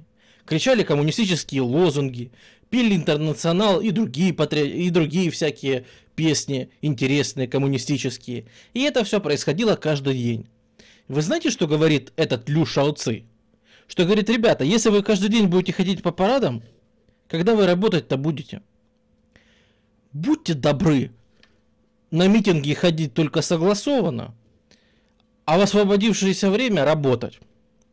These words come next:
Ну, это уже совсем, как говорится, ни в какие ворота. И даже лозунг в эти годы ходит,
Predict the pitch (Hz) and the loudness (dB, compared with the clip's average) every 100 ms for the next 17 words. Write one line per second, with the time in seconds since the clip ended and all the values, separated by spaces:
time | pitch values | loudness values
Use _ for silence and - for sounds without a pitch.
0 | _ _ _ _ _ _ _ _ _ _ | _ _ _ _ _ _ _ _ _ _
1 | _ 139 175 208 - 143 147 151 143 135 | _ -2 0 0 -2 -6 -2 -2 -2 -4
2 | 123 165 190 196 - - _ - 139 143 | -2 -2 -2 -4 -12 -20 _ -8 -2 2
3 | 143 180 - 160 - _ - 147 127 143 | 2 0 0 -4 -4 _ -8 -6 -6 -8
4 | - 151 143 156 117 107 _ _ _ - | -4 0 2 2 0 -4 _ _ _ -20
5 | - - 139 185 190 180 - 175 190 269 | -20 -12 -4 0 2 0 -2 0 2 4
6 | 196 156 127 135 139 147 139 226 262 165 | 4 2 -2 -2 -2 -2 -2 -2 0 -2
7 | - - - 160 139 - - | -4 -12 -4 -2 -2 -4 -8